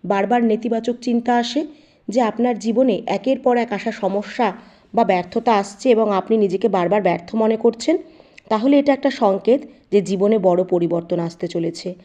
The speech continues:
হ্যাঁ বন্ধুরা, এর মানে আপনাকে হার মানলে চলবে না, ভয় পাবেন না। এটা একটা পরীক্ষা বা চ্যালেঞ্জের সময়।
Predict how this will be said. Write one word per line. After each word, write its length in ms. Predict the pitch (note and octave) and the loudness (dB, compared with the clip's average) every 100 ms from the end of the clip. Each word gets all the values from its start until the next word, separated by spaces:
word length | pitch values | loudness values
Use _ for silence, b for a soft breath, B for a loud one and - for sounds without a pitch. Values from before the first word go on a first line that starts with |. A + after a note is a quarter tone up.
| b b | b b
হ্যাঁ 220 | - G3+ F3+ | -4 -2 0
বন্ধুরা, 500 | F3 E3+ E3+ D#3+ D#3+ b b b | 0 -2 -4 -6 -10 b b b
এর 200 | G3+ F#3+ | 2 2
মানে 340 | F#3 F3+ B3+ - | 0 0 -2 -2
আপনাকে 420 | F#3 - F#3 C4+ | -6 -4 -2 -2
হার 320 | B3+ F#3+ F3 | -2 -2 0
মানলে 340 | F3 E3 E3 E3+ | 0 -2 -4 -2
চলবে 360 | F#3 E3 E3+ | -2 -2 -4
না, 160 | E3 E3 b b b b | -6 -10 b b b b
ভয় 260 | G3+ A#3+ A#3+ | 0 4 4
পাবেন 320 | G#3+ E3+ E3+ | 4 2 0
না। 240 | E3 D#3+ E3 b b b | -2 -6 -12 b b b
এটা 260 | G3 C4+ | 0 4
একটা 200 | A#3 - | 2 2
পরীক্ষা 580 | A3+ F#3+ F#3+ G3 - G3 | 0 2 0 -2 -6 -2
বা 120 | F3+ | -2
চ্যালেঞ্জের 580 | F3 F#3 F3+ F#3+ G#3+ B3+ | 0 0 2 2 4 2
সময়। 460 | B3 A3 E3+ D#3+ | 2 -2 -2 -4